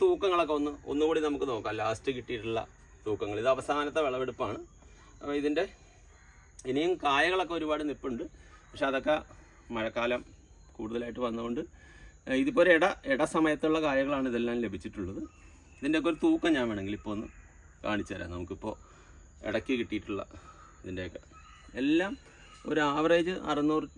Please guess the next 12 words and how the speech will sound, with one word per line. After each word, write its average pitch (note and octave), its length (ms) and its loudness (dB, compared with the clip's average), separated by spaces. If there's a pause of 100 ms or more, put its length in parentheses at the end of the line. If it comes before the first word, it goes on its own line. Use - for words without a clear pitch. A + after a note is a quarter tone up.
(140)
അഞ്ഞൂറ് C3+ 340 -2 (600)
ആ B2 120 0
ഒരു C3 160 -2
റേഞ്ചിലാണ് B2 460 0
നിൽക്കുന്നത്. G#2 400 -4 (560)
ഇതുണ്ടല്ലേ, E2+ 360 -10 (540)
ഇതെല്ലാം F3 440 6
അതെ, - 120 -6 (460)
ഇതെല്ലാം B2 400 -4 (340)
ആ A#2+ 40 0 (120)
ഒരു B3 140 -4 (720)
റേഞ്ചിലാണ് A#2 520 -2